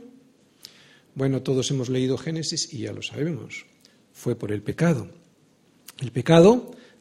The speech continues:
algo que no se ve, pero que existe. Y sabemos que existe por todas las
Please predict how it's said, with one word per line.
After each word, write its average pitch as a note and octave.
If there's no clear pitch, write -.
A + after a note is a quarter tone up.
algo G3+
que B2
no G3
se B3
ve, F#3
pero G#2+
que -
existe. -
Y B2
sabemos G#2+
que G#3
existe F#3+
por A2
todas B2
las G2+